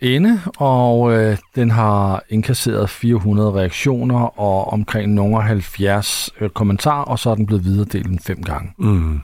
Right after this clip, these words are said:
Speaker 1: Og, øh, jeg synes, vi skal springe ud i den første kommentar, og der er rigtig mange, igen, som en af de tidligere reprimander, vi havde fra dig, er der mange kvinder, som har
Speaker 2: Ah,
Speaker 1: meldt sig
Speaker 2: det,
Speaker 1: på banen.
Speaker 2: det, det gør ikke noget.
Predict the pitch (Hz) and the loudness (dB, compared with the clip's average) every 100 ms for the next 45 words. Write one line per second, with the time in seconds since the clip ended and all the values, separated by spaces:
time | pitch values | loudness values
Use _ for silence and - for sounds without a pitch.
0 | - - - - - - - - - - | -10 -20 -20 -20 -20 -18 -18 -18 -20 -8
1 | - 104 104 101 104 104 104 107 - 123 | -2 0 2 0 0 0 0 0 0 -2
2 | 131 117 135 117 - - - 113 113 113 | -4 -2 0 0 -2 -8 -4 -2 0 2
3 | 117 123 156 151 160 147 135 131 123 - | 0 0 0 -2 0 0 0 0 0 0
4 | 120 - 139 135 127 - 143 - - 127 | 0 -2 -2 -2 0 -2 -4 -4 -4 -2
5 | 127 117 151 202 165 127 156 170 - _ | 0 0 -2 0 2 2 2 0 -4 _
6 | _ _ _ 156 - 190 214 185 _ - | _ _ _ -6 0 0 0 -2 _ -8
7 | - 156 151 151 139 147 131 - 156 170 | -2 0 2 0 0 0 0 0 2 2
8 | 156 143 127 123 123 120 131 127 117 123 | 0 0 0 0 2 2 2 2 0 0
9 | 117 120 127 131 127 139 156 175 196 - | 0 0 0 0 2 0 0 0 0 0
10 | 139 117 104 113 107 104 92 101 120 - | 0 0 0 -2 -2 -2 -2 -2 -2 0
11 | 98 85 90 87 | 0 0 0 0